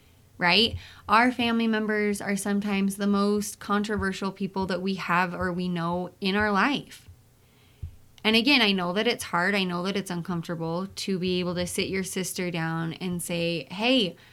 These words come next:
I really didn't like it when you did this,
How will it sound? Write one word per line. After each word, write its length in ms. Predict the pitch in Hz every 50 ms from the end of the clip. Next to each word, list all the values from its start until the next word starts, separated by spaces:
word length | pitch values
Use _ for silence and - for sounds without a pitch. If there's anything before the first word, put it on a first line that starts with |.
| - -
I 180 | - 175 196 226
really 300 | 254 262 262 254 233 220
didn't 180 | 214 214 202 190
like 240 | 185 185 202 202
it 220 | - 185 185 165 160
when 160 | 185 190 190
you 160 | 190 190 190
did 200 | - 196 185 165
this, 400 | 180 185 180 - - - - -